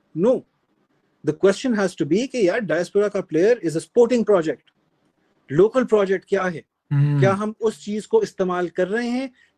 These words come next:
Speaker 1: क्या हम डायस्पोरा प्लेयर के इस तरह के हीरो बना रहे हैं कि हमारा लोकल बच्चा वही बनना चाहता है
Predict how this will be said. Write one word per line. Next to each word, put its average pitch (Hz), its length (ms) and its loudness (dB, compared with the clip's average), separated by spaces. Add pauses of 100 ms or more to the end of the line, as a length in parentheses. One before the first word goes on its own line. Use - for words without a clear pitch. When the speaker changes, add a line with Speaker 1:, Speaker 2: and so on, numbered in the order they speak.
Speaker 1:
क्या 220 340 2 (760)
हम 220 200 -4
डायस्पोरा 220 520 0
प्लेयर 208 300 0
के 254 140 -16
इस 190 280 -12
तरह 226 180 -2
के 233 100 -6
हीरो 208 260 0
बना 180 280 -2
रहे 214 100 -6
हैं 254 100 -8
कि 254 60 -6
हमारा 208 280 -2
लोकल 180 300 -2
बच्चा 196 280 -2
वही 185 280 -2
बनना 214 300 0
चाहता 180 340 -6
है - 120 -16